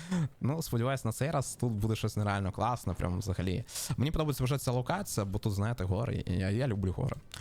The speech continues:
Люблю на них підніматись. Тому побачимося вже завтра в мене на стрімі. Буду радий вас всіх бачити. Обов'язково приходьте завтра до мене на стрім.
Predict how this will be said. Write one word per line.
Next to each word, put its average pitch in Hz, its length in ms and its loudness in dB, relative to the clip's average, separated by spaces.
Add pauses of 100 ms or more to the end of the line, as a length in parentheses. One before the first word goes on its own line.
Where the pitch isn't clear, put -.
(120)
Люблю 104 180 2
на 101 140 2
них 95 120 -2
підніматись. 95 640 -2 (680)
Тому 113 200 2
побачимося 107 640 0
вже 104 500 0 (240)
завтра 92 500 0
в 87 80 0
мене 87 260 2
на 87 100 0
стрімі. 120 440 2 (420)
Буду 98 160 4
радий 110 300 2
вас 95 120 2
всіх 92 280 0
бачити. 92 640 2 (1800)
Обов'язково 101 640 0
приходьте - 460 -2
завтра 104 440 0 (260)
до 95 160 2
мене 87 240 2
на 85 100 0
стрім. 101 460 -2